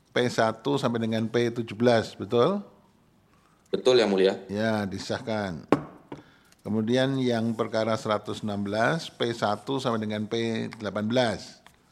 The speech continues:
Speaker 1: Betul, Pak Samsul?
Speaker 2: Betul, Yang Mulia.
Speaker 1: Ya, disahkan. Jadi, sebagaimana persidangan-persidangan yang lalu, untuk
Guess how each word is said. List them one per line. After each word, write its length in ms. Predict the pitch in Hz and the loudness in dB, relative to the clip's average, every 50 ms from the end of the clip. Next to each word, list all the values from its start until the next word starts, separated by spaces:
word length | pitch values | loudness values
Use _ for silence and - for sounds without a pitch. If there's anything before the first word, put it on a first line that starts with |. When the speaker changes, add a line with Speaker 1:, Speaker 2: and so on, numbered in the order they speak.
| _ _ _ | _ _ _
Speaker 1:
Betul, 320 | - 98 107 127 135 143 | -8 -2 2 2 2 4
Pak 320 | 139 127 123 120 117 - 120 | 2 2 2 2 0 0 -2
Samsul? 480 | 113 113 113 117 123 147 175 185 202 202 - _ _ _ _ _ _ _ _ _ _ _ _ _ _ - 107 | -2 -2 0 0 0 0 0 -2 -6 -12 -16 _ _ _ _ _ _ _ _ _ _ _ _ _ _ -2 -2
Speaker 2:
Betul, 240 | 107 - 131 127 127 | 2 4 4 6 6
Yang 120 | 113 107 104 | 6 4 4
Mulia. 180 | 101 98 101 104 101 - 104 98 | 4 4 4 2 -2 -8 -10 -10
Speaker 1:
Ya, 320 | 95 92 87 78 62 60 60 - | -8 -8 -8 -10 -10 -12 -12 -10
disahkan. 720 | 104 104 - - 101 92 - - 107 98 92 85 82 78 - - _ _ _ _ _ - 147 - - - - - - _ _ _ _ - - - - _ - _ _ _ _ _ _ - | -10 -8 -4 -4 -4 -4 -2 -4 -4 -4 -4 -6 -8 -10 -14 -16 _ _ _ _ _ 0 0 0 -2 -14 -20 -20 -20 _ _ _ _ -12 -12 -12 -14 _ -20 _ _ _ _ _ _ -16
Jadi, 560 | - - 107 117 131 139 143 147 151 147 139 | -12 -6 -4 -2 -2 0 0 0 -2 -4 -6
sebagaimana 1200 | 123 - - - - - 110 110 - 113 110 104 110 113 113 120 123 123 123 120 113 107 104 107 - - - _ _ _ - | -8 -10 -14 -12 -6 -2 -2 0 0 0 0 0 0 0 2 2 2 2 2 0 0 -2 -6 -8 -12 -18 -20 _ _ _ -12
persidangan-persidangan 1400 | - 101 - - 110 95 104 101 101 104 107 104 101 101 - - 101 95 95 98 98 95 95 98 95 98 - - - - | -12 -12 -10 -10 -10 -8 -8 -6 -6 -4 -6 -6 -8 -10 -14 -12 -10 -10 -8 -8 -8 -8 -6 -8 -8 -8 -10 -14 -18 -16
yang 560 | 95 92 92 92 90 90 87 78 76 - - | -12 -10 -8 -8 -8 -8 -10 -10 -12 -12 -10
lalu, 480 | 85 87 85 92 101 117 127 147 190 208 202 - - _ _ _ _ _ _ _ _ _ _ _ _ _ - 110 | -8 -6 -6 -4 -2 -2 -2 -2 -4 -6 -8 -12 -18 _ _ _ _ _ _ _ _ _ _ _ _ _ -16 -14
untuk 560 | 104 101 - 101 101 98 98 85 - - | -14 -12 -10 -6 -6 -6 -6 -8 -10 -16